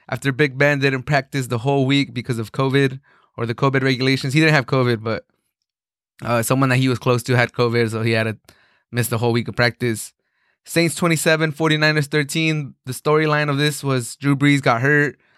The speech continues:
He's expected to mi-, miss around three, three to four weeks with, like, broken ribs and, like, a punctured lung or something. Uh, he should be fine moving forward, but he's gonna miss, uh, some weeks.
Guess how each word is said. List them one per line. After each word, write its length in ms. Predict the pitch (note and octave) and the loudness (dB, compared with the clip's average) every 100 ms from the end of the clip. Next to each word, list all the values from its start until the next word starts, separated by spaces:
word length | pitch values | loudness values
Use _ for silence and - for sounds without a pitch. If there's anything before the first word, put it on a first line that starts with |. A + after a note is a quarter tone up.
| _ _ | _ _
He's 160 | - B2 | -10 -8
expected 420 | B2+ C#3+ C#3 C3 | -4 -4 -4 -8
to 60 | - | -8
mi-, 300 | C3+ C#3 A2 | -4 -4 -2
miss 320 | C3+ C#3+ C#3 | 0 0 0
around 420 | - B2+ B2+ A2+ | 0 2 2 -2
three, 440 | - C3+ C#3 C3+ C3 | -2 2 4 4 2
three 180 | C3 C3+ | 0 -2
to 80 | |
four 180 | B2+ C3 | 0 -2
weeks 520 | B2 C3+ C3+ - - - _ _ _ _ | 0 2 2 -2 -12 -16 _ _ _ _
with, 120 | A#2 | -4
like, 160 | B2 G#2+ | -2 0
broken 320 | C3+ C#3 B2+ | 0 0 2
ribs 420 | B2+ B2+ B2+ A2 | 4 4 4 0
and, 100 | A2+ | -2
like, 140 | G#2+ | -4
a 60 | G#2+ | -6
punctured 400 | - B2+ - A2+ | -2 -2 -2 -4
lung 200 | A2+ A#2+ | -2 -2
or 60 | A#2 | -2
something. 420 | A#2+ A#2+ B2 A#2+ | -4 -4 -6 -4
Uh, 100 | A2 | -2
he 180 | A#2+ C#3 | 2 2
should 180 | E3+ | 2
be 100 | D3+ | 0
fine 460 | D3 C3 C3+ C3+ A#2+ _ _ _ _ | 2 2 4 2 -2 _ _ _ _
moving 280 | C3 C3+ C3+ | -2 0 0
forward, 480 | C3+ C3+ C3+ C#3 A#2 | 2 2 4 2 2
but 160 | A#2 | 0
he's 100 | A#2 | 0
gonna 240 | A#2+ C3 A#2 | 0 -2 -2
miss, 320 | - B2 A#2 - - | -4 -2 -2 -6 -10
uh, 240 | - A#2+ A#2 | -2 -2 0
some 200 | B2 A#2+ | -2 -2
weeks. 380 | B2+ B2+ - | -2 -2 -10